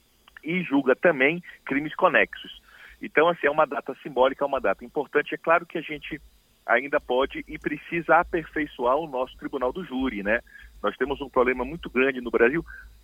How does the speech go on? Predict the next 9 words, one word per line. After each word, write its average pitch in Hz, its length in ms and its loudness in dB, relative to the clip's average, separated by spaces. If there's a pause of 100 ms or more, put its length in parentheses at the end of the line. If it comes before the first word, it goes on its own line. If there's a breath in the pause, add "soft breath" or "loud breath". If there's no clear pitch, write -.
do, 127 140 0
do, - 280 -4
da 110 100 6
demora 165 800 2
para 131 260 -2
os 120 60 -8
julgamentos 123 560 -6 (260)
desses 101 300 -8
processos, 113 580 2